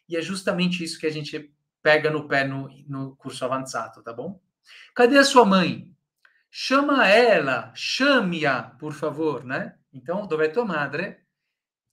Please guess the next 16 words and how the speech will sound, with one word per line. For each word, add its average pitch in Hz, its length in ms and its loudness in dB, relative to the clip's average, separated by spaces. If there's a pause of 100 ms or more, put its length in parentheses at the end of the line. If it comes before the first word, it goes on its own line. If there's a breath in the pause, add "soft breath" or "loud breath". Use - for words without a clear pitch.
(140)
Chiamala, 147 840 4
muito 135 400 -10
bem, 170 340 -4
bastante 143 380 -12
gente 175 200 -12
acertou 202 360 -10
aqui. 135 420 -12 (100)
Chiamala, 196 460 6
per 175 240 -4
favore. 170 540 -4 (1500 soft breath)
Se - 220 -6
você 220 300 2
vir 233 400 0
o 254 80 0
seu 208 220 -4
irmão, 160 720 -4